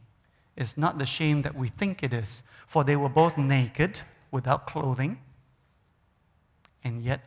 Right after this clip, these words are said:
unashamed." Ah, well, today, if I were walking around without clothing, I would be ashamed.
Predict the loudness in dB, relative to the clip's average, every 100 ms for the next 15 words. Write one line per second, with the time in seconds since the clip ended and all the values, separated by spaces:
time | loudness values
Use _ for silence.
0 | -6 -4 -4 -4 -6 -6 -10 -10 -4 -2
1 | -2 -6 -6 2 2 4 0 4 4 4
2 | 2 0 -8 _ _ _ _ _ _ _
3 | _ _ _ _ _ -2 -2 2 2 4
4 | 2 4 2 2 -2 2 4 4 4 0
5 | -6 -4 0 2 2 0 -2 0 2 0
6 | -2 -12 -20 _ _ _ _ _ _ _
7 | _ _ _ _ _ _ _ _ -4 -2
8 | -2 -2 -2 -2 -2 -2 -4 -6